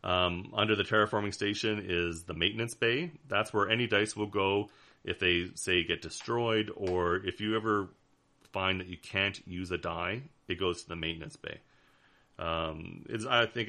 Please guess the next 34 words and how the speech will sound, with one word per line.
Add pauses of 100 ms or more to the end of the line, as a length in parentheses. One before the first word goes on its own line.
(100)
that (120)
we
may,
maybe
for
a
six-player
game,
there
might
be
more
chances
of
that
happening.
In
a
th-,
in
a
four, (100)
no,
we're
playing
three-player.
In
a
three-player
game, (560)
that
never
happened.
So